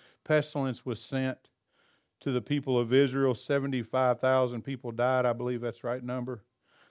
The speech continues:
because he took a census provoked by the enemy to do so. And in verse eighteen, this is what it said. "So Gad came to David that day and said to him, 'Go up, erect an altar to the Lord on the f-, threshing floor of Araunah the Jebusite.'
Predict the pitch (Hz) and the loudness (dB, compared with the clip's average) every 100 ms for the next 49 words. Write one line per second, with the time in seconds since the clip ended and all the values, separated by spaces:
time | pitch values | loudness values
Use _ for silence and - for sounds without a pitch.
0 | _ 117 120 120 113 107 135 147 120 104 | _ -6 2 2 2 -2 -4 -2 -2 -4
1 | - 117 110 135 - 110 110 127 123 120 | -4 -4 -2 -6 -6 -4 0 0 0 0
2 | 113 127 127 120 110 120 135 127 143 131 | 0 -2 -2 -4 -4 -4 -4 -4 0 0
3 | 127 - _ _ _ _ _ _ _ _ | 0 -4 _ _ _ _ _ _ _ _
4 | - 120 117 139 135 131 139 - 135 120 | -2 0 4 6 6 6 4 2 2 2
5 | 117 - 107 117 117 101 120 113 98 90 | 2 -2 -4 0 0 0 0 0 0 -4
6 | _ _ _ _ _ _ - 135 120 143 | _ _ _ _ _ _ -6 -2 2 6
7 | 160 147 117 151 139 131 123 139 139 127 | 8 8 6 2 2 0 4 6 6 4
8 | 113 120 113 113 120 117 110 135 131 117 | 2 2 4 4 4 2 -2 -2 0 0
9 | 123 117 110 101 92 _ _ _ _ _ | 0 0 -2 -4 -8 _ _ _ _ _
10 | _ 135 143 147 135 117 120 135 139 135 | _ 2 6 8 6 6 4 2 2 2
11 | 131 139 139 117 123 127 127 131 123 117 | 2 0 -2 -10 -6 -4 0 2 2 2
12 | 117 - 127 - 147 147 139 107 - 120 | -2 -6 -14 -2 2 2 0 -8 -4 -2
13 | 120 113 98 _ _ _ _ _ - 107 | -2 -2 -4 _ _ _ _ _ -4 0
14 | 117 117 123 135 120 104 101 104 98 131 | 2 2 4 2 0 -2 -2 -4 0 0
15 | 120 104 98 92 101 | 0 -2 -4 -2 -4